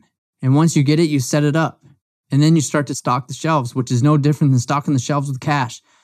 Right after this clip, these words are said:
You start stocking your shelves with cash. And then all of a sudden, you have an opportunity to go and buy something.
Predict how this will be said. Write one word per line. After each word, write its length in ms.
You 140
start 360
stocking 400
your 100
shelves 420
with 80
cash. 480
And 100
then 100
all 120
of 80
a 40
sudden, 420
you 140
have 320
an 100
opportunity 680
to 160
go 240
and 100
buy 200
something. 500